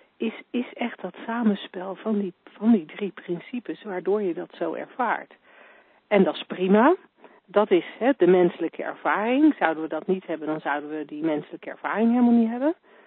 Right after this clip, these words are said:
Eh, er wordt ook wel eens gezegd, "Ja, dat is de gift die wij als mensen hebben gekregen. Dat we die drie principes hebben." <laughs>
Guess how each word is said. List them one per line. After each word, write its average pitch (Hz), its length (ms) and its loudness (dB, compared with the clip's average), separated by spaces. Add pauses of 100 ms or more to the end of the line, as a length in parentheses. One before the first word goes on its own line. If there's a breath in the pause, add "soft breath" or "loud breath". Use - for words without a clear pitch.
(400 soft breath)
Eh, 175 160 -6
er 165 100 -4
wordt 165 200 -4
ook 165 140 -4
wel 156 160 -2
eens - 100 -20
gezegd, - 300 -12
"Ja, 165 160 -4
dat 185 160 -2
is 175 120 -14
de 160 180 -2
gift 196 340 -6
die 170 180 -8
wij 165 220 -2
als 156 120 -8
mensen 165 320 -2
hebben 147 180 -12
gekregen. 202 600 -10 (240)
Dat 202 260 -4
we 180 80 -12
die 175 180 -14
drie 185 260 -16
principes 185 760 -16 (1080)
hebben." 214 300 -8 (200)
<laughs> 202 160 2